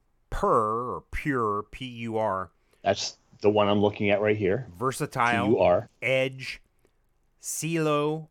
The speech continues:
Speaker 1: Andrea, Lumina, Orion, and Novello <coughs> full and queen wall beds, according to the recall. So, I don't know. If you have a wall bed or know somebody who does, maybe give 'em a ring. Go by their house. Make sure they're not trapped under that bed.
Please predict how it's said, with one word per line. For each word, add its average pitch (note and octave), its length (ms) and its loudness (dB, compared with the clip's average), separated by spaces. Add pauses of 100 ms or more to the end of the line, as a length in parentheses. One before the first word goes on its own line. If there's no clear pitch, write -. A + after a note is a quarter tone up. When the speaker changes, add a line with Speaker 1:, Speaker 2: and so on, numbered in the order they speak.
(140)
Speaker 1:
Andrea, C3+ 600 0
Lumina, C#3 600 -2 (100)
Orion, C#3+ 720 -2 (200)
and A#2+ 440 -8 (220)
Novello B2 600 -2
<coughs> - 200 4
full F3 320 2
and C3+ 200 -2
queen C#3+ 400 -4
wall B2 220 -2
beds, F#2 320 -10
according G2+ 340 -8
to G2+ 120 -18
the F#2 100 -12
recall. F2 640 -14
So, F2+ 400 -14 (1300)
I A2+ 80 -6
don't C#3+ 120 0
know. A2+ 180 -4 (100)
If A#2+ 140 -10
you C#3 80 0
have D3 160 4
a - 20 2
wall C#3 240 4
bed C3+ 200 2
or C3+ 60 -2
know C3 140 -2
somebody B2+ 320 -8
who B2 160 -4
does, A#2 380 -2 (300)
maybe A3 260 2
give F#3 180 2
'em F#3 140 2
a D3+ 60 4
ring. D3+ 420 2 (200)
Go F3+ 120 4
by E3+ 180 8
their D3 180 2
house. C#3 300 2
Make C#3+ 140 -2
sure D3 160 -2
they're C3 100 -2
not B2 220 -2
trapped - 380 0
under C3+ 300 -2
that A2+ 260 -2
bed. G2 400 -4